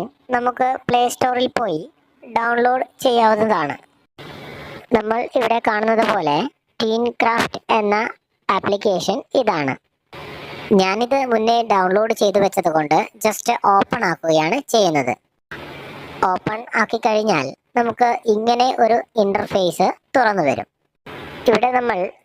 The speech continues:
താഴെയുള്ള പ്ലസ് ബട്ടൺ പ്രസ് ചെയ്യുക. ഇവിടെ നമ്മൾ പോർട്രേറ്റ് എ ഐ വീഡിയോ ക്രിയേറ്റർ ആണ് പ്രസ് ചെയ്യേണ്ടത്.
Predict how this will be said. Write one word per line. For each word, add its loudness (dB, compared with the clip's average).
താഴെയുള്ള 4
പ്ലസ് -2
ബട്ടൺ -2
പ്രസ് -2
ചെയ്യുക. 2
ഇവിടെ 2
നമ്മൾ -2
പോർട്രേറ്റ് 2
എ 4
ഐ 4
വീഡിയോ 4
ക്രിയേറ്റർ 4
ആണ് 2
പ്രസ് 0
ചെയ്യേണ്ടത്. 2